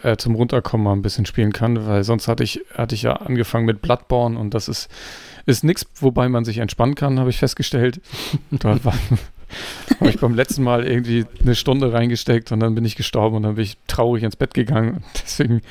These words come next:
brauchte ich jetzt ein bisschen was Entspannteres. Und da ist Ghost of Tsu-, Tsushima ja dau-, dank der ganzen Thematik, äh, im alten Japan auf der Insel Tsushima ja, äh, ganz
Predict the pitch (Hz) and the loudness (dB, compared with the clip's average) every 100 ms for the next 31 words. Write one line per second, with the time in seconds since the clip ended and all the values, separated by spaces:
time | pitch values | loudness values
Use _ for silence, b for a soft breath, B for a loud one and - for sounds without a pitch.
0 | B B B - 113 - 107 110 127 110 | B B B -2 0 0 0 0 0 0
1 | 117 101 - 104 - 117 113 98 - 110 | 2 0 0 -2 0 0 0 -2 -2 0
2 | 135 156 175 165 - - 165 - 143 - | 0 0 -4 -6 -8 -2 0 0 -2 -2
3 | 147 - - 170 - 139 135 131 131 127 | -4 -4 -2 -2 0 0 0 0 0 0
4 | 135 - 139 131 131 - 131 123 120 123 | -2 -2 -4 -2 0 0 0 0 -2 -2
5 | 123 117 - B B B B - 117 117 | -2 -2 -4 B B B B -2 0 0
6 | 131 143 131 - 127 113 113 113 - 113 | 0 -2 -2 -2 0 2 0 -4 -4 0
7 | 110 107 113 _ _ _ _ - 117 - | 0 -2 -6 _ _ _ _ -2 0 0
8 | 104 107 110 - 117 110 123 - 110 - | 0 2 0 0 0 -2 -4 -6 -4 -2
9 | - 117 113 107 - 127 127 107 104 107 | -2 0 0 -2 -6 -4 -2 0 0 0
10 | 104 104 101 110 b b b b b b | 0 0 -2 -6 b b b b b b
11 | b b b _ - 120 110 113 113 | b b b _ -2 0 2 0 -2